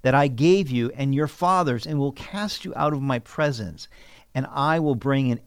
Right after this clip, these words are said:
everlasting reproach upon you and a perpetual shame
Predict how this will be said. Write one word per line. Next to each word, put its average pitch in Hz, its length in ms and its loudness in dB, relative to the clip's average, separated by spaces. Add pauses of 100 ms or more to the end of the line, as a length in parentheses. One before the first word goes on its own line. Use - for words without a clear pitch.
everlasting 170 840 2
reproach 139 640 0
upon 147 540 0
you 123 380 0 (380)
and 123 140 0
a 120 80 2
perpetual 180 720 -2
shame 117 640 -2